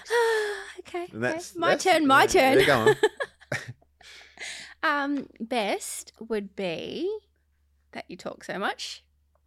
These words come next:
Speaker 1: in a, in a good way, that you are a communicator. Um, Hayden always I remember early on, um, I just remember thinking, <sighs> uh,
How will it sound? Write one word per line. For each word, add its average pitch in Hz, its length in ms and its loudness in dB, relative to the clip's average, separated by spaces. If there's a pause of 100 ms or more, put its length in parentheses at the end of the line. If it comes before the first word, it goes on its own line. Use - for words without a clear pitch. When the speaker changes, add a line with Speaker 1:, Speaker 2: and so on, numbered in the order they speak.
(120)
Speaker 1:
in 185 120 -6
a, 170 200 -8
in 196 100 -8
a 196 60 -4
good 190 200 -6
way, 202 280 -2
that 226 180 0
you 185 120 -2
are 160 160 2
a 202 40 -4
communicator. 185 720 -4 (580)
Um, 180 280 2
Hayden 180 580 -2 (160)
always 160 560 -4 (580)
I 180 60 -4
remember 190 240 -2
early 185 300 0
on, 170 420 -2 (400)
um, 170 520 -4 (1160)
I 190 140 -6
just 175 180 -6
remember 170 440 -2 (220)
thinking, 151 540 -10 (1160)
<sighs> - 20 -10 (1040)
uh, 156 100 -4